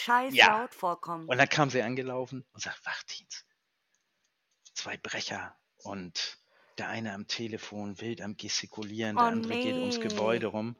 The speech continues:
Speaker 1: Ich sag: „Ist scheiße, wenn sie unten das Geländer wegnehmen, dann kommst du nicht mehr raus.“ Ich: „Ja, du
Speaker 2: Mhm.
Speaker 1: nicht.“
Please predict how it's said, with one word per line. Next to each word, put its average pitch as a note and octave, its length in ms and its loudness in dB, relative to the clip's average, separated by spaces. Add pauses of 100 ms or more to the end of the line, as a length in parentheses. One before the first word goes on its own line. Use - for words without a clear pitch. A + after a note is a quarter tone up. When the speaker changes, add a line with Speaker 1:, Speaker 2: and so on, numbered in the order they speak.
(320)
Speaker 1:
Ich G#2 140 -6
sag: A2+ 180 0
„Ist A2+ 80 2
scheiße, B2 360 2
wenn A2 140 -4
sie G#2+ 100 -8
unten G#2 240 -6
das - 240 -6
Geländer A2 400 -4
wegnehmen, F#2+ 360 -8
dann F#2+ 100 -12
kommst - 260 -10
du G#2+ 40 -8
nicht G2 80 -10
mehr G#2+ 120 -8
raus.“ G#2+ 320 -6
Ich: F#2+ 140 -14
„Ja, G3 240 -6
du F#3+ 160 -4
Speaker 2:
Mhm. G3+ 40 -4
Speaker 1:
nicht.“ A2 380 -4